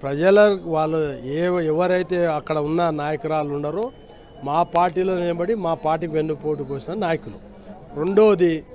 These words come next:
అక్కడ నడిపించే నాయకులు ప్రజలని ఏ రోజుగా, ప్రజల రక్తాన్ని పీల్చిన నాయకులు, వడ్డీల రూపంలో ప్రజల రక్తాన్ని పీల్చిన నాయకులు వాళ్ళు.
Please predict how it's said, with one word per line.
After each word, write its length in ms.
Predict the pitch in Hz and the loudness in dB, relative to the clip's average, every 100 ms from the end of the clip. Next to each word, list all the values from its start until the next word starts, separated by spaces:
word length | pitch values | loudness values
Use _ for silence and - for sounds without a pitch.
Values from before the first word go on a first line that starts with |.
| - - | -20 -12
అక్కడ 240 | 139 143 196 | -6 0 2
నడిపించే 680 | 202 160 170 208 214 202 208 | 2 0 -2 -4 0 2 2
నాయకులు 720 | 190 185 185 180 202 247 247 - - - - - | 2 0 0 -2 0 0 -2 -12 -20 -20 -20 -10
ప్రజలని 680 | 143 147 196 233 240 240 214 - 143 | -8 2 6 6 6 4 0 -6 -4
ఏ 180 | 170 | 0
రోజుగా, 320 | 196 208 214 226 | 2 4 4 2
ప్రజల 540 | - 147 175 214 170 | 0 0 2 2 2
రక్తాన్ని 420 | 160 - 202 208 | -4 0 2 2
పీల్చిన 380 | 185 190 170 170 | -2 -6 -4 -4
నాయకులు, 340 | 156 139 123 | -4 -4 -6
వడ్డీల 480 | 127 131 139 190 190 | -6 -6 2 2 4
రూపంలో 480 | 170 170 160 165 214 | 0 -2 -4 -4 -4
ప్రజల 400 | 139 151 170 165 | -4 -4 -4 -4
రక్తాన్ని 380 | 139 - 160 165 | -8 -6 -6 -6
పీల్చిన 360 | 143 139 127 127 | -10 -12 -12 -12
నాయకులు 340 | 123 120 120 | -12 -14 -14
వాళ్ళు. 300 | 113 139 98 | -14 -12 -12